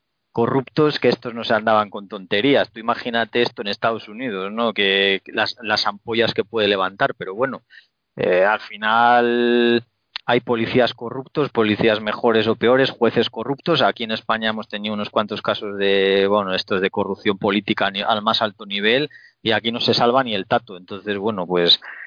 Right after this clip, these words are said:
que se ofendan, hombre, que la gente se ofenda, pues, eh, tiene cierto sentido, pero vamos, que, pff,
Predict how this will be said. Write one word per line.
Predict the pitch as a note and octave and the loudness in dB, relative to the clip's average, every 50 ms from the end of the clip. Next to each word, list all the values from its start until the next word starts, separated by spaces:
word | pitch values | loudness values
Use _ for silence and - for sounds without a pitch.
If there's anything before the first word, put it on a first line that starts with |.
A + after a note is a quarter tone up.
| - _ - | -20 _ -4
que | - | -4
se | G2+ - A#2 | 0 0 0
ofendan, | G#2 F#2+ - - A#2 A2 A2+ A#2+ B2 A#2+ A#2 | -2 0 0 0 -2 0 0 0 0 0 0
hombre, | A#2 A2+ G#2 G2 | -2 -4 -4 -2
que | F#2+ | -2
la | G2 G2 | -2 -2
gente | G2 - G#2+ G#2 A2 | -2 -4 -6 -6 -4
se | A2+ A2+ | -4 -2
ofenda, | A2 G2+ - A2+ A2+ A#2 A#2 | -4 -4 -4 -4 -2 -2 -2
pues, | G2+ G2+ F#2 F#2 | -2 -6 -10 -10
eh, | F#2+ F#2 F2+ F#2 - - - | -10 -12 -12 -14 -14 -14 -10
tiene | - A2 G#2 G#2 | -6 -2 -2 0
cierto | - - A2+ G#2 - G2+ | 0 0 0 0 0 -2
sentido, | F#2 G2 F2+ F2 G#2 A2+ A2 G#2 | -2 -2 -2 -2 0 0 0 0
pero | F2+ F2+ F2+ F#2+ G2 | 0 0 2 2 4
vamos, | G#2 A2+ A2 G2 F2 - | 2 2 0 -4 -12 -14
que, | - - F#2 F2+ F#2 F#2 F#2 F2+ | -12 -10 -10 -8 -6 -6 -6 -6
pff, | - - - - - - - _ - - - - - - | -4 -4 -4 -4 -6 -6 -12 _ -12 -8 -4 -2 -2 -2